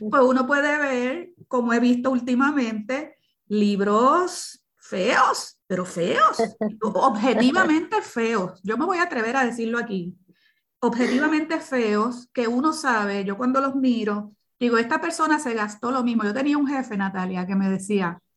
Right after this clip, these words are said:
Speaker 1: "Rosa, cuesta lo mismo hacer un libro bueno que un libro malo, un libro feo
Speaker 2: Claro.
Speaker 1: que un libro bello". Entonces, si vamos a hacer un libro,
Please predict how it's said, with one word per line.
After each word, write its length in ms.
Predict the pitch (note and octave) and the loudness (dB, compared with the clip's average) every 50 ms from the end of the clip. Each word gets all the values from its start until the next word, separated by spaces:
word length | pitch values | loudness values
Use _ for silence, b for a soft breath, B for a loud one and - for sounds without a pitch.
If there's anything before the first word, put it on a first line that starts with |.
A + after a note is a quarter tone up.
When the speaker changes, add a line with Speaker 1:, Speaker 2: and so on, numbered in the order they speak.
| _ _ _ _ _ _ _ _ _ _ _ _ _ - | _ _ _ _ _ _ _ _ _ _ _ _ _ -6
Speaker 1:
"Rosa, 500 | A3+ A3+ B3 A#3+ A#3+ F#3+ F3+ F#3 - _ _ _ _ _ _ _ _ _ _ _ _ _ _ _ _ _ _ | -4 -2 -2 -2 -2 -4 -4 -6 -8 _ _ _ _ _ _ _ _ _ _ _ _ _ _ _ _ _ _
cuesta 440 | - B3 A#3+ B3 A#3+ B3 B3 C#4+ C#4 | 0 2 2 2 0 -2 -2 -2 -2
lo 140 | C#4 C4 B3+ | 2 4 4
mismo 680 | B3+ B3+ B3 B3 B3 B3 A3+ G#3 G#3 G#3 G#3+ - - - _ _ _ _ - | 6 6 6 4 2 -2 -4 -4 -4 -4 -4 -8 -12 -20 _ _ _ _ -2
hacer 560 | G#3 G3+ G#3 - A#3+ A3+ G#3 F#3+ - - - _ _ _ _ | -2 -2 0 -2 -2 -2 -2 -4 -6 -10 -16 _ _ _ _
un 260 | - B3 B3 B3+ C4 | 2 4 4 4 4
libro 300 | C4 C4 C4 C#4+ C#4 C#4 | 4 2 0 0 0 0
bueno 340 | C#4 C#4+ D4 D4 D4 C#4+ C4 | 0 0 0 0 2 0 0
que 80 | C4 | 2
un 160 | B3+ B3 B3 A#3+ | 2 4 4 4
libro 260 | A#3+ A#3+ A#3 A3+ G#3 | 2 0 -2 -2 -2
malo, 420 | G3+ F#3 F3+ F3+ F3 F3 F3 - _ | -2 -2 -4 -4 -6 -8 -12 -10 _
un 160 | A#3+ A3+ A#3+ | -2 2 2
libro 260 | A#3+ B3+ B3+ B3 B3+ | 4 4 4 2 0
feo 300 | B3 B3 B3 C4+ C4+ C#4 C#4 | 0 -2 -2 -2 -2 -2 -2
Speaker 2:
Claro. 220 | G#3 G#3+ B3 - _ _ - | -4 -6 -8 -10 _ _ -8
Speaker 1:
que 160 | - A3 G#3+ | -6 -4 -4
un 220 | G#3+ A3+ A3+ A3+ | -4 -2 -2 -2
libro 380 | A3+ A3+ A3+ A#3+ A#3 A#3 - - G#3 | -2 0 0 0 0 -2 -2 -4 -4
bello". 640 | G3 G3+ G3+ G3+ G3 F#3+ F3 F#3 F#3+ G3 F#3+ - - _ _ _ _ _ _ | -2 0 0 0 0 -2 -2 -4 -4 -6 -8 -10 -14 _ _ _ _ _ _
Entonces, 520 | _ - A#3+ A3+ - A#3 A3 G#3+ - b b b b b | _ -2 -2 -2 -2 -2 -4 -4 -6 b b b b b
si 200 | - - - A#3 | -12 -8 -2 0
vamos 260 | A3+ A3+ A#3 C4 C#4 | 2 2 4 4 4
a 40 | C4 | 4
hacer 220 | C4 C#4 C#4 B3+ C4 | 2 0 -2 -2 0
un 180 | B3+ B3 B3+ | 2 2 0
libro, 540 | C4 C4+ C4+ B3+ A#3 G#3+ G#3 G#3+ G#3+ - _ | 0 -2 -4 -4 -2 -4 -4 -6 -8 -12 _